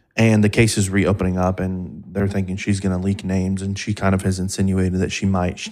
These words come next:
and it's insinuated that she's afraid for her life because of what happened to Epstein. So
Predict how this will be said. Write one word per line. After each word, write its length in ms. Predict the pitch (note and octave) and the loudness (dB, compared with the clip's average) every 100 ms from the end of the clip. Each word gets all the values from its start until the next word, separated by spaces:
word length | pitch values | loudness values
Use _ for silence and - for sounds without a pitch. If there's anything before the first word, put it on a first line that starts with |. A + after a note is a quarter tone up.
| - | -6
and 180 | G2 | -4
it's 160 | F#2+ G2 | -4 -4
insinuated 540 | G2+ - A#2+ G#2+ G2+ | -4 2 4 6 4
that 100 | F2+ | 0
she's 260 | F2+ - F#3 | -2 0 0
afraid 260 | G2+ F2+ F#2 | 2 0 -2
for 120 | F2+ | -2
her 80 | F2+ | 0
life 440 | G#2+ D2 - - _ _ _ _ _ _ _ _ _ | 2 0 -2 -14 _ _ _ _ _ _ _ _ _
because 360 | F2+ E2 E2 - | -10 -6 -4 -4
of 60 | |
what 120 | C#2 | -4
happened 240 | F#2 E2+ - | -2 -2 2
to 60 | |
Epstein. 460 | A#2 A#2+ - - - | 2 2 -4 -10 -12
So 600 | - G#2+ G2+ G2+ F#2+ G2 | 0 2 4 2 0 -4